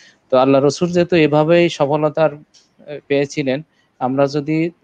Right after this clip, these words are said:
<clears throat> সাহাবাগণের যে চরিত্র বা আল্লাহ রসুলের যে গুণাবলী, সেগুলোর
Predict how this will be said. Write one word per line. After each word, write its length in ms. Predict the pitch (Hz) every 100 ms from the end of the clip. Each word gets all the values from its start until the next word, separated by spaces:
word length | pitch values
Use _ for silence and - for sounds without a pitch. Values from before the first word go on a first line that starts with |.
| _
<clears throat> 200 | - 147
সাহাবাগণের 800 | 139 127 120 135 135 143 143 131
যে 140 | 131
চরিত্র 640 | 131 139 127 - 127 127 127
বা 140 | 123
আল্লাহ 200 | 120 120
রসুলের 400 | 117 - 127 131
যে 140 | 120 123
গুণাবলী, 500 | 120 123 120 117 120
সেগুলোর 540 | - 127 127 135 123